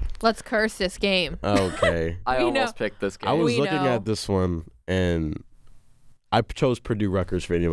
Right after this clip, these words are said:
Speaker 2: for the audience looking at home and listening at home. I chose them because Rutgers is a really interesting team in the Big Ten. They have a lot of aggressive players, a lot of size as well that
Speaker 1: Mm-hmm.
Speaker 2: can kinda match Purdue.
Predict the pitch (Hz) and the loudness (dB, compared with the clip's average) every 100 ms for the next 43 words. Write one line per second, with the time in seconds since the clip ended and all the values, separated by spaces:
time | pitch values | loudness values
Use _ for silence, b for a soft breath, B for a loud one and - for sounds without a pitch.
0 | 78 87 80 - - 85 85 85 - 82 | 0 2 2 0 0 2 2 0 0 0
1 | 82 82 85 82 85 101 - 87 90 90 | 0 2 2 4 2 0 0 0 0 -2
2 | - 90 85 85 82 92 101 - 92 - | 0 0 2 2 2 2 0 -2 -2 0
3 | 120 127 98 92 87 - 90 85 - - | 0 0 0 -4 -4 -2 0 0 0 0
4 | - B B B B B 131 170 208 190 | 0 B B B B B 0 0 -2 0
5 | 127 117 110 - 104 107 - 101 - 98 | 2 2 2 0 -2 -2 0 0 0 0
6 | 92 90 82 90 82 95 87 87 90 92 | 2 2 2 0 0 -2 0 0 2 2
7 | 87 95 95 95 92 80 92 87 87 - | 0 0 0 0 0 -2 -2 -2 -4 -2
8 | 90 90 85 92 90 - 90 90 90 82 | 0 2 0 0 0 0 0 2 0 -2
9 | 76 87 87 82 80 - - 208 90 90 | -4 0 0 0 -2 -4 -2 0 2 2
10 | 82 85 90 - - 104 98 110 120 | 2 0 0 -2 -2 -2 0 0 0